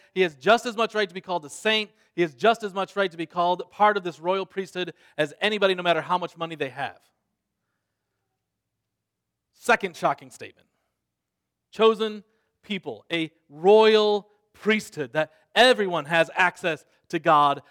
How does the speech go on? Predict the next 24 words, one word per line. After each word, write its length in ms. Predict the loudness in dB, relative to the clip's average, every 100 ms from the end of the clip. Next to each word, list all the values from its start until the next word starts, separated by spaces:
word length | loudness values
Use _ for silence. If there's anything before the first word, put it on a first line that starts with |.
| _
that 200 | -2 -2 2
everyone 540 | 4 4 2 -2 -4
is 100 | -4
a 60 | -6
minister 560 | -8 -8 -10 -10 -10
to 480 | -12 -8 -6 -6 -10 _ _ _
the 80 | -4
gospel. 500 | 2 2 0 -8 -4
Understand 540 | -2 0 -2 -2 -2 -4
what 120 | 0
that 200 | 0 0
means. 340 | -6 -6 -8 _ _ _ _
Uh, 80 | -12 -2
that 160 | -2
means 200 | -2 -2
that 260 | -2 -4 -8
you 580 | -6 -4 -4 -6 -10 -14 _ _
and 240 | -4 -4 -6 0
I 580 | 4 6 4 2 -4 -8 _ _ _
both 260 | 4 4
have 220 | 2 -2 -2
the 80 |
same 240 | -4 -4 -4
calling. 460 | -4 -4 -4 -10